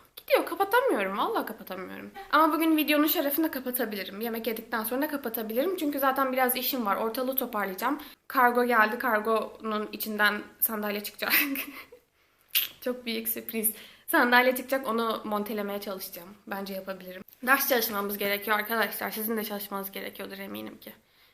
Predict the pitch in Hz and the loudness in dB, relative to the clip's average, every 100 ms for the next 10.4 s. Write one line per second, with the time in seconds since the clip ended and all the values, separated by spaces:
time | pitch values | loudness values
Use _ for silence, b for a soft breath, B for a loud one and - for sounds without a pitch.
0 | b 226 220 226 214 202 208 202 202 - | b 0 0 0 -2 -2 -2 -4 -6 -8
1 | 208 202 208 202 190 196 208 202 202 208 | -6 -4 -2 -2 -2 -4 -4 -4 -4 -6
2 | 196 196 220 220 220 214 214 196 196 202 | -6 -8 -8 -8 -8 -6 -4 -2 -2 0
3 | 208 220 B B B B B - 220 247 | -2 -4 B B B B B -4 0 4
4 | 403 480 494 392 269 214 202 - B B | 6 8 10 10 8 4 0 -4 B B
5 | B B _ - 240 247 247 254 254 262 | B B _ -2 2 4 4 8 8 8
6 | 277 330 330 - - B B B _ _ | 6 6 2 -8 -20 B B B _ _
7 | _ _ _ - 240 254 254 247 220 - | _ _ _ -6 2 2 2 0 -2 -4
8 | - 311 311 392 - 226 - - _ _ | -4 -6 -2 -2 -2 -6 -8 -16 _ _
9 | _ _ _ _ - 254 - 254 247 247 | _ _ _ _ -10 -6 -2 0 0 0
10 | 240 233 294 311 | -4 -2 2 2